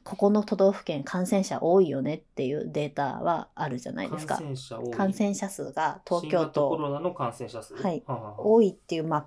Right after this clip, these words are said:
Speaker 1: プが、あの、
Speaker 2: まあ、ありますよね。
Speaker 1: 都道府県別があるところに、
Speaker 2: はい。
Speaker 1: さらにもしもラインの調査をして、
Speaker 2: うん。
Speaker 1: まあ、もちろんね、有益かどうかはわからないですけど、
Speaker 2: うん。
Speaker 1: その信憑性も怪しいですけど、
Speaker 2: うん。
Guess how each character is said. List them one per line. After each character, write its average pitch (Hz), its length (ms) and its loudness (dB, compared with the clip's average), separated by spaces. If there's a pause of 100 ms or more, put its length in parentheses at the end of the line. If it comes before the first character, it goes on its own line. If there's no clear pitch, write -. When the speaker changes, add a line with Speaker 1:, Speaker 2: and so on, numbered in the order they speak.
Speaker 1:
プ 180 120 0
が、 185 300 4
あ 160 60 0
の、 139 280 -2 (600)
Speaker 2:
ま 151 120 -6
あ、 127 120 -2
あ - 40 0
り 196 80 6
ま 190 120 6
す - 40 -8
よ - 60 -4
ね。 202 60 2
Speaker 1:
都 190 120 2
道 - 0 -
府 - 20 -
県 190 260 2
別 - 40 -4
が 190 180 2
あ 226 60 8
る 180 120 2
と 165 140 0
こ 160 140 -2
ろ 156 120 -4
に、 214 140 6
Speaker 2:
は 214 60 4
い。 196 40 -4
Speaker 1:
さ - 160 0
ら 262 140 6
に 175 120 0
も 170 120 -2
し 190 120 -4
も 139 140 0
ラ 156 140 0
イ 160 100 -2
ン 180 80 0
の 185 80 0
調 190 240 4
査 - 240 0
を - 80 -4
し - 140 -8
て、 - 360 2
Speaker 2:
う 139 60 -8
ん。 127 140 -10
Speaker 1:
ま - 100 0
あ、 - 20 2
も 240 160 4
ち 233 120 4
ろ 170 100 4
ん 131 40 2
ね、 - 100 0
有 180 260 8
益 196 200 2
か 208 140 8
ど 208 120 8
う 196 40 6
か 170 120 0
は 165 100 0
わ 135 120 2
か 165 120 6
ら 165 140 8
な 160 120 0
い - 120 -8
で 143 100 -12
す - 100 -18
け - 120 -10
ど、 - 180 -8
Speaker 2:
う - 60 -20
ん。 - 20 -8
Speaker 1:
そ 131 80 -2
の 147 60 -2
信 175 180 2
憑 170 220 2
性 180 180 4
も 170 220 -2
怪 180 260 -2
し 165 200 -4
い - 40 -10
で - 60 -20
す - 100 -20
け 139 160 -12
ど、 - 240 -4
Speaker 2:
う 139 40 -8
ん。 135 140 -10